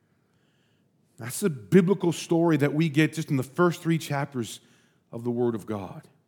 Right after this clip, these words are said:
So that's the dilemma we now face. You and I, even as committed disciples of Jesus,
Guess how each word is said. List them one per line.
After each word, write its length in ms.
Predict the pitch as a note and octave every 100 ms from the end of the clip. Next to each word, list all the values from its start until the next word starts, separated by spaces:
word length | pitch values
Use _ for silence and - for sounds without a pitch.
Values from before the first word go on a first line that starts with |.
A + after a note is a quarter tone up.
| _ _ _ -
So 100 | -
that's 180 | D#3+ G#3+
the 80 | A3+
dilemma 460 | E3+ A3+ B3 B3 G#3+
we 180 | G3+
now 220 | F#3+ F#3+ F3
face. 680 | F3+ E3+ B2+ - - - _ _ _ -
You 320 | C3+ A3 A#3+
and 100 | A3+
I, 320 | G#3+ A3+ D#3+
even 380 | D3+ A#3 C#4 C4+
as 320 | A3 G3 - - -
committed 840 | - A3 G3 G3+ B3+ D4+ B3+ D#3 - - _ _ _ - A#2+
disciples 680 | D#3 D#3+ - G#3+ C#4 C#4 G3
of 120 | F#3+
Jesus, 720 | B2+ E3 A#3 F#3 B2+ - -